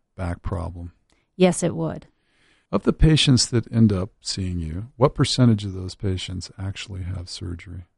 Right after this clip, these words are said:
Speaker 2: Believe it or not, even as a surgeon, only about ten to fifteen percent of the patients that I see in my office go and end up having surgery.
Speaker 1: So a great take-home message is that much of back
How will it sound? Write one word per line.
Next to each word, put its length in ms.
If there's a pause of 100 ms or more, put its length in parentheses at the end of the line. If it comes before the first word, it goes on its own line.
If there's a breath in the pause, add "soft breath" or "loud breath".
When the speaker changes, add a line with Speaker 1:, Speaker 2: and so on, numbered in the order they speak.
(640)
Speaker 2:
Believe 380
it 140
or 140
not, 400 (120)
even 340
as 180
a 80
surgeon, 680
only 360
about 360
ten 300
to 120
fifteen 500
percent 420
of 60
the 80
patients 560
that 160
I 180
see 300
in 160
my 280
office 580 (120)
go 420
and 200
end 180
up 120
having 340
surgery. 640
Speaker 1:
So 120
a 60
great 260
take-home 420
message 560
is 180
that 200
much 400
of 160
back 240